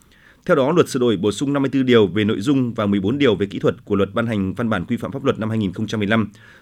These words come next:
với những nội dung cơ bản sau. Tiếp tục khẳng định và quy định cụ thể hơn cơ chế đảm bảo sự lãnh đạo của Đảng trong xây dựng,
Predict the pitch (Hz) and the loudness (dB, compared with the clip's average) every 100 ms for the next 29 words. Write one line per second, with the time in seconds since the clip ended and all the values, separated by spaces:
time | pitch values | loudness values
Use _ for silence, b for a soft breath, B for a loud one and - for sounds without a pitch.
0 | B 101 127 156 147 113 123 117 110 85 | B 0 2 2 -2 -2 -2 -2 -2 -4
1 | - 113 98 - _ b b b 208 208 | -2 -2 -4 -10 _ b b b -2 0
2 | 156 107 120 - 98 120 151 - 127 127 | 0 2 2 0 -4 -2 0 -2 -2 -2
3 | 95 143 131 127 127 120 110 127 165 - | 2 4 4 2 0 0 0 -2 -4 -6
4 | 127 104 104 87 80 - 131 - 90 143 | -4 -2 -2 -4 -6 -8 -8 -6 -4 -4
5 | 104 117 110 85 80 131 113 120 113 127 | -4 -2 -2 -2 -4 -4 -2 0 0 0